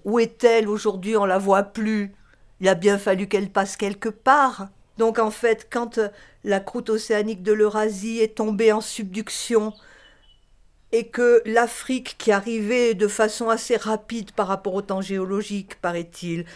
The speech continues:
la croûte océanique de l'Afrique s'est soulevée comme ça, eh bien,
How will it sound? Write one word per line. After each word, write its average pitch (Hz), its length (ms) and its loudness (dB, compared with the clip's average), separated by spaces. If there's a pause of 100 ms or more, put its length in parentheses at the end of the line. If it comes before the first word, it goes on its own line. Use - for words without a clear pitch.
(160)
la 196 160 0
croûte 202 300 -8
océanique 220 680 2
de 208 100 4
l'Afrique 202 460 0
s'est 208 160 -2
soulevée 208 680 0
comme 220 200 2
ça, 233 380 4 (720)
eh 240 120 2
bien, 226 400 0